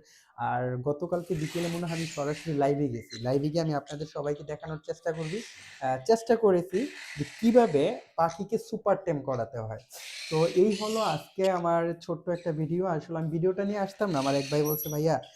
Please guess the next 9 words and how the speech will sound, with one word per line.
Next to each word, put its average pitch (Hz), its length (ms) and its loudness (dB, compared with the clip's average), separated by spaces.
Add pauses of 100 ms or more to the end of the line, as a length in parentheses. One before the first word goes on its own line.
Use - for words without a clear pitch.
(180)
আপনি 165 240 -2
একটা 165 220 -2
রুমে 160 300 0
থাকেন, 160 300 -4
তাহলে 151 260 -4
কিভাবে 175 560 -2
পাখিকে, 170 680 -4
মানে 135 220 -6
পাখির 151 320 -2